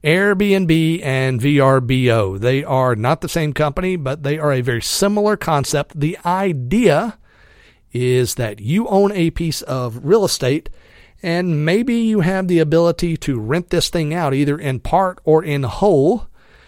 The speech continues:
And that's what Airbnb and V R B O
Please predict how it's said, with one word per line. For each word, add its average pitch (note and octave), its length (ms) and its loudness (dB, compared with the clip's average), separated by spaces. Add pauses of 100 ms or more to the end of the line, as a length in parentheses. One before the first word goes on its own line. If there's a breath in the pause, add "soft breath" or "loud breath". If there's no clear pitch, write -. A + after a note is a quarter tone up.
(300 soft breath)
And C#3+ 400 -2
that's D3+ 200 2
what D3+ 260 2
Airbnb D#3 960 0
and C#3 200 -2
V C#3 240 0
R C3+ 200 2
B C3 260 0
O A#2 320 0